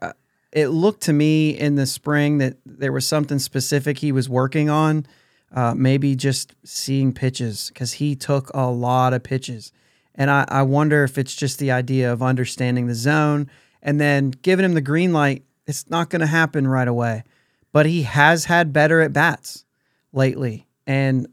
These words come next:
I have seen less of the, I'm gonna actually,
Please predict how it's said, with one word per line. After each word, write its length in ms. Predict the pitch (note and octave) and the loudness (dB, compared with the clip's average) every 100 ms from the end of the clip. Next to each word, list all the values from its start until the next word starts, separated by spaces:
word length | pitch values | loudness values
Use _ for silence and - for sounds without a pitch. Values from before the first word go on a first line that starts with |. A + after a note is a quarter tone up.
| - | -2
I 160 | C3+ | 0
have 320 | C3 C3 C#3 | 2 0 0
seen 560 | C3 - F3 G3 F3+ D3 - - | -2 -2 0 0 0 -2 -8 -6
less 360 | C3 C3 B2 | 0 2 2
of 140 | C#3 A#2+ | -2 0
the, 260 | B2+ - C#3+ | 0 0 -2
I'm 100 | F3 | 0
gonna 300 | F#3 D#3+ D#3 | 2 2 0
actually, 480 | D3+ D3 E3 D#3 D3 | -4 -4 -4 -4 -6